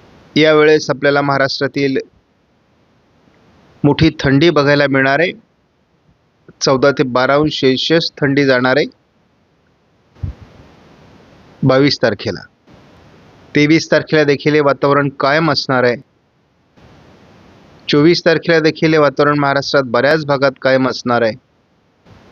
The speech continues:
पुन्हा एकदा पंचवीस तारखेपासून थंडी कमी व्हायला सुरुवात होऊ शकते असा प्राथमिक अंदाज आहे, परंतु पंचवीस तारखेला देखील महाराष्ट्रातल्या बहुतांश भागात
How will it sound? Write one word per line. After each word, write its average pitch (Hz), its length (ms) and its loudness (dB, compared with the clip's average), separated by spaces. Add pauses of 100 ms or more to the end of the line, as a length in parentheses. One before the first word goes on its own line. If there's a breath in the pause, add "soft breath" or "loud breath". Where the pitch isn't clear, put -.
(340)
पुन्हा 156 300 2
एकदा 151 300 2
पंचवीस 147 480 -2
तारखेपासून 143 600 0
थंडी 131 360 0 (120)
कमी 151 220 4
व्हायला 139 300 2
सुरुवात 127 400 0
होऊ 131 140 0
शकते 131 580 -2 (880)
असा 165 180 -4
प्राथमिक 175 540 0
अंदाज 165 340 0
आहे, 156 80 2
परंतु 147 380 0
पंचवीस 139 460 -2
तारखेला 147 320 0
देखील 139 360 0
महाराष्ट्रातल्या 127 600 0
बहुतांश 135 540 0
भागात 143 380 0